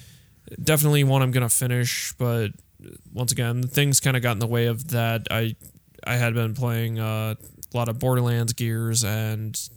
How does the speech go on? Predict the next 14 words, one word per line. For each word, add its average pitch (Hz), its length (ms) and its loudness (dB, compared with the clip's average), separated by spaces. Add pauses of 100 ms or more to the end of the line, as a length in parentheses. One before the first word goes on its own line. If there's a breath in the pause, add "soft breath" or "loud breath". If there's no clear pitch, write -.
(120)
like, 110 320 -4 (880 soft breath)
what, 120 420 -4
Judgment 123 540 2
came 120 260 2
out, 113 200 0
and 101 120 -4
I 110 60 -2
played 117 240 -2
a 110 40 -4
bit 113 140 -2
of 110 100 -2
that, 107 340 -4
and 104 160 -8
then 104 460 -6